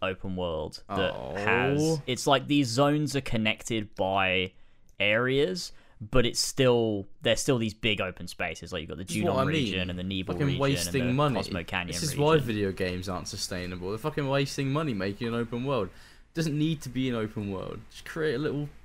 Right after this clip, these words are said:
Speaker 2: little fucking hub I can run through with fun music. I'll be
Speaker 1: You
Speaker 2: happy.
Speaker 1: can, you can make a world feel open without it actually being open.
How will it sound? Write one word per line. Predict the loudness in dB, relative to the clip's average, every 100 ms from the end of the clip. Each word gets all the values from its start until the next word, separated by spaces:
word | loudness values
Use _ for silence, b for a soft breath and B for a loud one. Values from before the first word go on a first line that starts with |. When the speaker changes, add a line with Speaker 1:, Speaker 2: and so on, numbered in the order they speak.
| -20 -12
Speaker 2:
little | -10
fucking | -6 -8 -8 -10
hub | -4 -4 -2
I |
can | -6 -6
run | -8 -8
through | -10 -10 -10
with | -10
fun | -12 -8 -4 -2
music. | -2 -4 -8 -12 -14 -14
I'll | -6
be | -2
Speaker 1:
You |
Speaker 2:
happy. | -2 0 0
Speaker 1:
can, | 0 -4 -10 -6
you | -4 0
can | 0 4
make | 2 4
a |
world | 4 6 6 6
feel | 0 0 4 4 4
open | 2 0 0 -2 -4 -4
without | 2 4 6
it | 4
actually | 2 -2 -6 -10 -6
being | -4 -4
open. | -6 -10 -8 -10